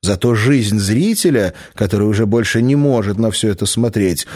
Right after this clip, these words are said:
всё напряжённей, страшней, трагичней, и страсти в ней уже вроде как настоящие, и развилки нешуточные, и любовь совершенно как в кино, и война, и моральный выбор,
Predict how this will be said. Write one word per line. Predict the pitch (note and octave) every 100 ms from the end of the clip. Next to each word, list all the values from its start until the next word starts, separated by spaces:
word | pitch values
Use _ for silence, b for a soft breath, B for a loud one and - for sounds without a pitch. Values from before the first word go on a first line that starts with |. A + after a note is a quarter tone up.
| B
всё | - - D#2+
напряжённей, | E2 D2+ D#2 - C3+ B2 D#2 C#2
страшней, | - - E2 - D#2 B2+ C#3+
трагичней, | F#2+ F2+ F#2 D#2+ C#3+ F#3 - C3 G#2+ - B -
и | C3
страсти | C#3 - F#2+ F#2+ - -
в | G3
ней | G3 E3+
уже | D3+ B2
вроде | A2 G2+ E2
как | F2 -
настоящие, | E2+ - F2 E2+ D2+ - F#2 E2+ B B
и | - F#2+
развилки | E2+ D2+ D2+ D#2+ B2+ D3+ -
нешуточные, | D3 C3+ A2+ - D#2+ - - E2 E2 D#2 B B
и | F#2+ A2
любовь | G#2+ G2 F2 C3+ C#3
совершенно | - F#2 F2 D2 - C#3+ C#3+ A#2
как | A2 F#2+
в | -
кино, | - F2+ D#2 F2 D#2+ - B B
и | E2+ F2+
война, | E2 C#2 B1 G2+ C3+ A2+ b b
и | F2
моральный | E2+ D#2+ D#2+ C#2+ C#2+ C2+
выбор, | F#2+ C3 G#2 G2 D#2+